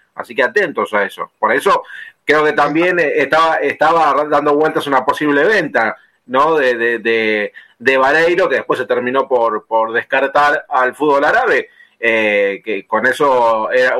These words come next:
era la, la maniobra de quizás de venderlo y, y pagarle al Monterrey la, la deuda.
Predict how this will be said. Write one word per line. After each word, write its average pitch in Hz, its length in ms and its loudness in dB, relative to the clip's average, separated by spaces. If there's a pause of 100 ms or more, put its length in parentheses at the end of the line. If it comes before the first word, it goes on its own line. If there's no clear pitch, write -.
(180)
era 139 240 0
la, 110 360 0
la 123 180 0
maniobra 143 600 2
de 117 100 -2
quizás 117 300 -2
de 123 40 0
venderlo 175 640 2
y, 123 280 -6
y 117 160 -8
pagarle 131 400 0
al 131 80 -2
Monterrey 117 500 -2
la, 110 380 0
la 110 120 0
deuda. 131 460 -2